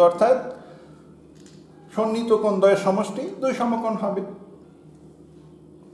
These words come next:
অতএব আমরা লিখতে পারি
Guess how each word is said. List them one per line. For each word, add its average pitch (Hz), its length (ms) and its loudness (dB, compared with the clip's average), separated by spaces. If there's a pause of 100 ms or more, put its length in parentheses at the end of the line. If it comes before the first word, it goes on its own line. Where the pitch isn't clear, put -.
(400)
অতএব - 400 2 (1800)
আমরা 208 160 2 (100)
লিখতে 151 240 -4 (100)
পারি 123 220 2